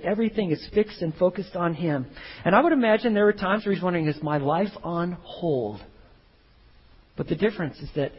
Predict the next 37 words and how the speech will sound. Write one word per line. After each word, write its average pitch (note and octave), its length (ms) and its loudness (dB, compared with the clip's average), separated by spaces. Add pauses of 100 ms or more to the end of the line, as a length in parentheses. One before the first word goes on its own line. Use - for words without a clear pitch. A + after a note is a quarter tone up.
he - 180 -8
went E3+ 320 -4
past G#3+ 380 -6 (100)
that A#2+ 300 -4 (320)
and D3 100 -4
didn't G3+ 240 0
just G3+ 220 -8
let F#3+ 160 4
himself F3 380 -2
get E3 100 -4
admired D3+ 580 4
in D3+ 80 0
this C#3 140 -4
downward D3+ 640 0
spiral D#3 720 0 (240)
that E3 180 4
took F#3+ 160 -2
him E3+ 140 0
to D3 60 -4
the C3 80 0
pits - 280 -6
of C#3 120 -10
despair. C3+ 580 -2 (1400)
But C#3+ 80 -6
he C#3 60 -8
set E3+ 240 -6
his E3+ 180 -10
sights - 480 -6
and D3 80 -8
his D3 160 -8
focus C#3+ 420 -8
back C#3+ 220 -6
upon D3+ 320 -10
God, B2 400 -6 (800)
who D3+ 180 -6
is A#2+ 180 -6 (140)
always E3 480 -4